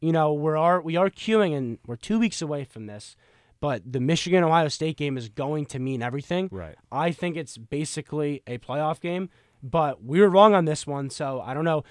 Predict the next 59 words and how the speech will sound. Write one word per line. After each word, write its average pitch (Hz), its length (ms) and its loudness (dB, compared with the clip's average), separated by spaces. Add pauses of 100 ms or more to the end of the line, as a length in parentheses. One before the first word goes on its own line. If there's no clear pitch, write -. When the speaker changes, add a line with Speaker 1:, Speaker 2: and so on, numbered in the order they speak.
(160)
Speaker 1:
Does 156 160 -4
that 175 200 2
say 185 100 2
more 165 160 2
about 139 180 -2
Michigan? 196 440 -4
Does 170 100 -4
that 160 160 2
say 160 80 0
more 151 160 2
about 139 240 -2
Penn 151 180 -4
State? 180 400 -4 (300)
I'm 165 240 2
just 175 180 0
kinda 180 240 2
trying 160 200 0
to 147 60 0
figure 165 380 -2
out 151 240 2 (260)
what 160 280 -2
to 165 80 -2
really 156 240 0
make 143 260 -2
of 127 180 -6
this 117 140 -10
Big 113 200 -10
Ten 113 160 -8
overall. 92 340 -12 (300)
Speaker 2:
Yeah, 117 340 0
my 120 180 2
thing 196 200 -2
about 123 220 0
Michigan 92 360 -4
is 85 120 -6
they're 117 200 2
a 120 60 2
go-, 98 200 -6
they're 120 440 0
a 117 40 -6
good 104 220 -6
football 107 300 -8
team. 107 420 -6
I'm 110 160 -2
just 123 180 -6
not 104 200 -2
sure 95 340 -4
about 92 260 -6
Harbaugh 90 300 -4
in 85 60 -8
big 85 200 -8
games. 87 360 -10 (400)
The 123 100 2
reason 156 240 4
why 139 160 2
I'm 123 100 0
a 113 80 0
little 113 180 2
bit 98 140 -8